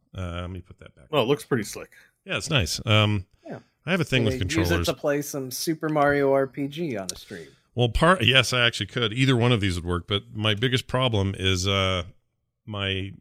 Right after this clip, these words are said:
Speaker 1: three s-, or my, um, sorry, my Xbox One controller fell real hard on the cement, and I think I broke it.
Speaker 3: Oh,
Speaker 1: So
Speaker 3: no.
Speaker 1: that's
Speaker 2: Fell hard on the cement?
Speaker 1: Yeah, this, this, my office is like a hard floor in here. It's like
Speaker 2: Yeah.
Speaker 1: cement with a, with a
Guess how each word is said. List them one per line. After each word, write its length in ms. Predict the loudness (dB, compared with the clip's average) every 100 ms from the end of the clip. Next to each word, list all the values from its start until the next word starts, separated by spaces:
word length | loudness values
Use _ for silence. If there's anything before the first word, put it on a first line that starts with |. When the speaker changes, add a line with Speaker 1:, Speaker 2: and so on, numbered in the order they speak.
| _
Speaker 1:
three 260 | -14 -6 -2
s-, 200 | -2 -4
or 140 | -2 0
my, 340 | 2 2 2
um, 500 | 0 -4 -6 -10 -12 -16
sorry, 220 | -8 -4 -2
my 100 | 0
Xbox 380 | 0 0 -4
One 140 | -2 -4
controller 360 | -6 -8 -8 -8
fell 500 | -6 -4 -4 -6 -6
real 240 | -2 0
hard 240 | 0 -2 -4
on 80 |
the 60 | -6
cement, 400 | -8 -6 -8 -8
and 160 | -12 -14
I 80 | -12
think 240 | -10 -12
I 60 | -14
broke 280 | -20 -20
it. 100 | -20 _ _ _ _ _ _ _ _ -14
Speaker 3:
Oh, 120 | -8
Speaker 1:
So 60 | -4
Speaker 3:
no. 380 | 2 2 2 -2
Speaker 1:
that's 300 | -2 0 0
Speaker 2:
Fell 220 | 0 0
hard 640 | -4 -14 -12 0 2 2 0
on 140 | -2
the 80 | -4
cement? 320 | -4 -4 2
Speaker 1:
Yeah, 200 | 4 4
this, 180 | 2 -2 -2
this, 220 | -4 -2
my 160 | 2 2
office 400 | 4 2 -2 -4
is 140 | -4 -6
like 160 | -8
a 40 | -8
hard 300 | -8 -8 -8
floor 300 | -8 -8 -6
in 140 | -6 -4
here. 280 | -4 -6 -10 _ _
It's 120 | -10
like 100 | -6
Speaker 2:
Yeah. 60 | -4
Speaker 1:
cement 440 | 0 0 2 0
with 120 | 0 2
a, 260 | 2 2 -2
with 120 | -4
a 100 | -4